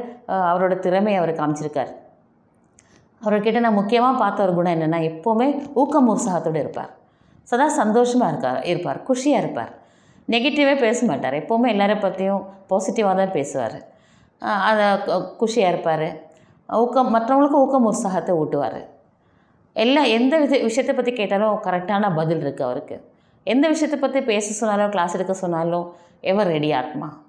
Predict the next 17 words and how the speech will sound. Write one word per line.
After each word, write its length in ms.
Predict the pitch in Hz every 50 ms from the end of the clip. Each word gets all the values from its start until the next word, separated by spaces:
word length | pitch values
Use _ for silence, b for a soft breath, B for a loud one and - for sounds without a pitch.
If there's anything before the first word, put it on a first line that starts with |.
| _ _ -
அஹ், 180 | - 202 -
எடுப்பாரு. 460 | 170 165 151 - 143 131 131 - - - - - b b b b b b b
இந்த 260 | - 196 202 196 202 196
குணங்கள், 420 | 185 185 185 185 185 185 190 185
இந்த 260 | 185 170 170 170 170
திறமைகள் 460 | 170 170 165 165 170 180 185 180 185
எல்லாம் 200 | 165 170 180 180
நம்மளும் 320 | 175 156 156 160 185 208 196
அதை 180 | 175 156 175
பார்த்து 460 | 160 - 165 156 156 160 240 311 302 302
கத்துக்கணும். 540 | - 170 - 175 170 170 160 160 160 160 160 160
இனி 200 | - 170 185 202
வரக்கூடிய 400 | 196 185 180 180 185 185 180 175
குழந்தைங்களும் 420 | 175 175 165 160 165 165 160 160
அதை 80 | 147 147
பார்த்து 260 | 147 160 151 151 156
கத்துக்கணும். 500 | - 151 139 - 147 143 143 147 156 151